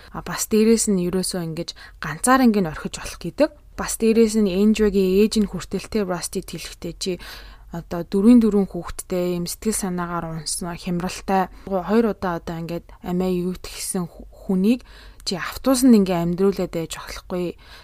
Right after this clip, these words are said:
Тийм болохоор чи тав тухтай хаусанд амьдрах хэрэгтэй" гэд тэгж зөвлөсний эцэст Rusty Энжиаг эмнэлгээс гарахаас нь өмнө бас нэг гоё том хаусанд ордог.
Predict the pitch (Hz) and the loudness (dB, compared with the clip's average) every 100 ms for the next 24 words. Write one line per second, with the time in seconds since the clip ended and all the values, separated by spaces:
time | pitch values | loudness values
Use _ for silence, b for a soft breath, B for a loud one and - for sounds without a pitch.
0 | B 233 233 208 220 190 202 - 233 240 | B 6 6 4 -2 -4 -4 -4 -4 -4
1 | - - 180 185 208 226 214 180 170 175 | -10 -6 -4 -2 -2 0 -2 -2 -6 -8
2 | - - b b b - 196 - - 208 | -12 -18 b b b -4 -4 -4 0 2
3 | 233 320 - b b b b b - 208 | 2 0 -4 b b b b b -2 2
4 | 226 233 202 190 220 208 175 - 294 - | 2 2 0 2 2 2 0 -2 -4 -4
5 | B B B B 185 196 - - 277 370 | B B B B -4 -2 -4 -2 -4 -4
6 | _ - - 180 202 208 208 190 180 175 | _ -20 -4 2 4 6 4 2 0 0
7 | 190 233 - 160 - 208 220 170 165 165 | 2 2 2 -8 -6 -4 -2 -2 -4 -8
8 | - - - 175 - - - 165 165 - | -8 -10 -8 -8 -10 -18 -12 -12 -12 -16
9 | - - 180 165 175 170 - 185 143 - | -16 -8 -8 -4 -4 -4 -4 -6 -8 -6
10 | 285 - | -4 -4